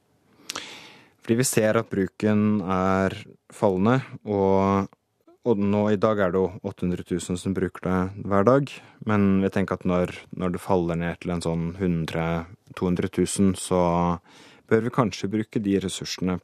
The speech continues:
på noe annet. Og i tillegg så er det sånn at tekst-T V er ikke spesielt stort i Asia,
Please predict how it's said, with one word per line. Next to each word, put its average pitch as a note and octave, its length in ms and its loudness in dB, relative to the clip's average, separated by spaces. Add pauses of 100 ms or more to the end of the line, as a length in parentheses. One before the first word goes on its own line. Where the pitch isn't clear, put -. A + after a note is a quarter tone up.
på G2+ 200 2 (400)
noe A#2 240 2
annet. - 480 -6 (840)
Og - 80 -4
i - 80 -2
tillegg G2+ 480 2
så G#2 140 0
er G2+ 80 2
det - 80 -2
sånn G2+ 100 0
at G2+ 160 -2
tekst-T - 400 -4
V G2+ 40 -2 (600)
er F#2 220 2
ikke E2+ 260 -6
spesielt - 360 -2
stort - 280 -6
i - 80 -6
Asia, C3+ 380 0